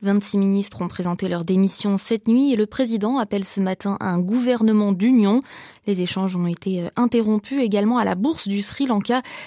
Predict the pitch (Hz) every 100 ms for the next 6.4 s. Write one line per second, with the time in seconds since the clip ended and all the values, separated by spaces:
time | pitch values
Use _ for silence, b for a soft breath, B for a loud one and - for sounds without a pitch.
0 | B 202 - 214 185 180 - 262 220 233
1 | 277 190 - 262 214 220 202 196 247 -
2 | - - - 247 B B B - 185 180
3 | 220 277 208 196 190 190 185 175 190 226
4 | - 202 - 190 185 - - 262 240 190
5 | 226 254 240 208 190 233 - 196 202 254
6 | 359 - 180